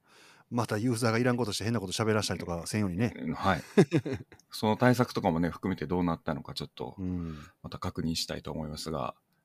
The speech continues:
Speaker 2: 帰ってきてました。はい。
Speaker 1: なるほど。
Speaker 2: <laughs> 小ネタ。うん。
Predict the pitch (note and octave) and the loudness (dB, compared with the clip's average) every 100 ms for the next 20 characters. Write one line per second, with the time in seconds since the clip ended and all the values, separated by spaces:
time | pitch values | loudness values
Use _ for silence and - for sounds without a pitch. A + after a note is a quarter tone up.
0 | _ _ _ - - _ - - - - | _ _ _ -20 -20 _ -2 -2 -2 -8
1 | D2 - D2 - - - - - - F#2 | -6 -6 -8 -10 -14 -12 -12 -2 0 0
2 | - - - F#3+ - - G#2 F2+ - D#2 | -2 -2 4 4 4 2 2 4 2 2
3 | G#2+ F#2+ F2 | 2 0 0